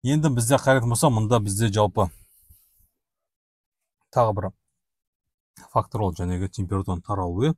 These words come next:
Иә, мұхит үстінде біз ылғалды ауа массалары деп айттық қой, иә. Құрлықта бізде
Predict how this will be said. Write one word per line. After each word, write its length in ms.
Иә, 100
мұхит 320
үстінде 320
біз 80
ылғалды 400
ауа 160
массалары 380
деп 100
айттық 160
қой, 160
иә. 80
Құрлықта 320
бізде 320